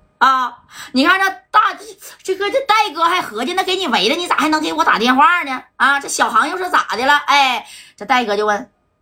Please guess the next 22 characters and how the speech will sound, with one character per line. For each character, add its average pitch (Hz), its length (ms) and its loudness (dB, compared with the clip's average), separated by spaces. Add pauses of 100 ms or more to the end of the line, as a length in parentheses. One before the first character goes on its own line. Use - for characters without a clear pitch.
(420)
：“小 - 180 -6
航 175 440 2 (140)
没 233 140 -2
跑 - 240 0
出 165 160 -6
来 190 80 -4
吗？” 196 240 -6 (640)
不 277 140 -4
能 175 220 2
吧， 180 180 4
以 220 100 -6
小 208 200 2
航 196 180 2
的 277 80 2
身 226 220 -2
手， 214 80 2 (300)
你 247 120 2
可 240 100 0
别 247 200 0
提 180 180 -2
身 170 240 -4
手 175 80 2